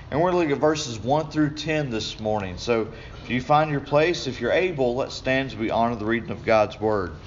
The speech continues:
Ephesians chapter number two, beginning with verse number one.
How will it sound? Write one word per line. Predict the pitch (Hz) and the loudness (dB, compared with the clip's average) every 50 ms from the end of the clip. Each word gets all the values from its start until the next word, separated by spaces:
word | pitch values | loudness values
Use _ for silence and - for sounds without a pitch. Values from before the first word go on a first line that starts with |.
| - - - - - - - | -14 -14 -12 -12 -12 -6 -2
Ephesians | - 110 - - 160 165 180 170 147 156 151 139 147 - - | -2 -2 2 4 4 4 4 2 0 -2 -2 -2 -4 -6 -6
chapter | - - 160 147 151 147 151 - 147 143 | 0 2 4 4 4 4 2 -2 -2 -2
number | 139 135 139 135 135 131 | 0 0 0 0 0 0
two, | 131 - 143 127 110 104 107 117 123 - - - - - - - - - - - - - - - - - - - | 0 0 0 0 0 0 -2 -4 -6 -10 -12 -14 -16 -16 -16 -14 -14 -14 -16 -16 -16 -16 -16 -16 -16 -16 -10 -4
beginning | - 139 127 123 170 170 160 160 | -2 0 2 2 2 2 4 2
with | 147 131 113 101 | 2 0 2 4
verse | 139 147 156 165 151 - | 4 4 4 2 0 -2
number | - 160 151 156 | -4 -2 0 0
one. | 160 151 139 123 117 113 117 127 139 | 2 2 2 2 2 2 0 -2 -4